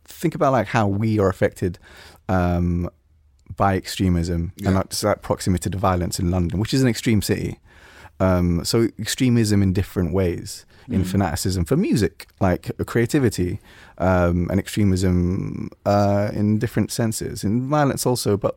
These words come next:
Speaker 1: you know, sexuality, like, things like, like that that are interesting. Um, but so l-, l-, like, it's sort of, like, refracting it into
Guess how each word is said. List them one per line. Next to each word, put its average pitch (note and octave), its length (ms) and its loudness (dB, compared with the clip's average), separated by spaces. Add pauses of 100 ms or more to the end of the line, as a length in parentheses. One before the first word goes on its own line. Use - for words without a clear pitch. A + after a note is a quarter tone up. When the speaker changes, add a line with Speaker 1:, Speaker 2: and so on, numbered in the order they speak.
(160)
Speaker 1:
you - 80 -2
know, F#2+ 200 0
sexuality, A#2 560 0
like, F#2 200 -4
things C3+ 280 0
like, G#2+ 260 0 (400)
like G2+ 200 0
that G2+ 300 0
that F2 80 0
are F2 120 2
interesting. - 600 -6 (360)
Um, E2+ 760 0
but G2+ 120 -4
so A2+ 180 2
l-, G#2 220 -2 (100)
l-, G#2 160 -2 (240)
like, G2 220 -2
it's - 120 -4
sort - 140 -4
of, G#2+ 60 -6
like, F#2 140 0
refracting - 520 -4
it - 300 -8
into F2 220 -2